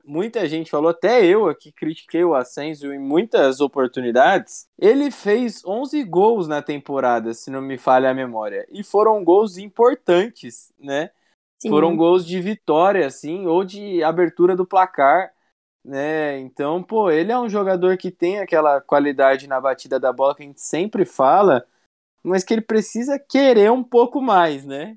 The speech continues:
Speaker 1: O Asensio
Speaker 2: Exato.
Speaker 1: parece que tá precisando daquele chacoalhão. Chega, "Pô, meu, você é bom, vamos jogar, vamos acordar", né? E aí temos Rodrigo, temos Vinícius, temos o Hazard, temos o Benzema.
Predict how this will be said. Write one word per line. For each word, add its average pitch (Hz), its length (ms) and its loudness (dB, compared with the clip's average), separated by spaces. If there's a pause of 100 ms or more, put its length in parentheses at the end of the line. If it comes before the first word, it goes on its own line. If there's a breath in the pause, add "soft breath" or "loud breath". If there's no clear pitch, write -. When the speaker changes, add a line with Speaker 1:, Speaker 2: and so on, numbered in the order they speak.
Speaker 1:
O 147 320 -2
Asensio 165 460 -2
Speaker 2:
Exato. 202 240 2
Speaker 1:
parece 185 320 -2
que 202 100 -20
tá 214 180 -4
precisando 214 380 -8
daquele 214 260 -10
chacoalhão. 233 840 2
Chega, 214 300 -8
"Pô, 302 300 -8
meu, 208 260 -6
você 170 260 -16
é 254 160 -4
bom, 226 380 2
vamos 202 320 -6
jogar, 233 380 2
vamos 196 240 -6
acordar", 240 720 0 (640)
né? 160 500 2
E 165 640 0
aí 175 320 2
temos 165 400 -6
Rodrigo, 143 640 2
temos 139 340 -10
Vinícius, 139 680 -8
temos 147 480 4
o 127 60 4
Hazard, 135 640 4
temos 151 320 -6
o 143 60 -6
Benzema. 131 800 0